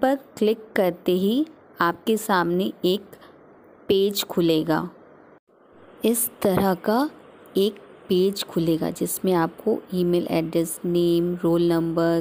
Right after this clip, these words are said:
क्लास, section and admission number लिखना है। सबसे पहले हम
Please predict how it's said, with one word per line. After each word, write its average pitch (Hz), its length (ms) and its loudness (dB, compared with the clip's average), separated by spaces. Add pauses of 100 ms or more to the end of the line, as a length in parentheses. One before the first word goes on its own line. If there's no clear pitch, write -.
क्लास, 175 280 -4 (120)
section 196 440 -6 (420)
and 170 140 -2 (100)
admission 180 540 -2
number 180 380 0 (580)
लिखना 180 540 2
है। 160 280 -2 (1500)
सबसे 214 360 -2
पहले 202 380 2
हम 202 300 0